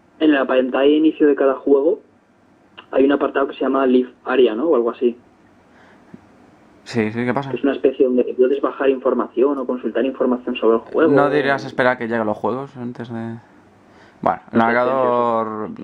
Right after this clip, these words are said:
Speaker 2: eh, tiene la pequeña pausa de estos cuadros putos grises hasta que cargue, pero bueno, en general,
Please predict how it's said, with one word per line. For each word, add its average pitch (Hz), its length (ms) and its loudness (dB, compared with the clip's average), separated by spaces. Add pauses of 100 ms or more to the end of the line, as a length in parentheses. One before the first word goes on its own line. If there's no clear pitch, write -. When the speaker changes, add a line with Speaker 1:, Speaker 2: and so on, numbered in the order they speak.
(220)
Speaker 2:
eh, 82 280 -8
tiene 139 260 2
la 135 120 2
pequeña 131 220 -2
pausa 135 240 -4
de 117 80 -2
estos 117 340 -6
cuadros 123 360 0
putos 117 320 -8
grises 117 520 -6
hasta - 180 -12
que - 100 -14
cargue, 131 400 -2
pero 92 140 -10
bueno, 90 160 -6
en 87 60 -10
general, 110 420 -2